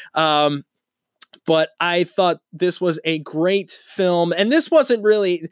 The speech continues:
this wasn't Spider-Man's introduction into the Marvel Cinematic Universe. This was his standalone film.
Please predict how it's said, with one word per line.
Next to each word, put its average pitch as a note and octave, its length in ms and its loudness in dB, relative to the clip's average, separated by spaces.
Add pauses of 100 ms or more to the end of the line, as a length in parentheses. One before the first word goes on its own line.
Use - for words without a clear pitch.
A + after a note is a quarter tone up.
(160)
this E4+ 160 2
wasn't B3+ 280 2
Spider-Man's F#3 640 0
introduction E3+ 1000 -2
into D3 460 -6
the C#3 160 -8
Marvel C3 300 -4
Cinematic B2+ 520 -6
Universe. B2+ 400 -6
This G3+ 220 2
was E3+ 180 2
his D3+ 320 -2 (280)
standalone D#3+ 840 0
film. F3+ 460 0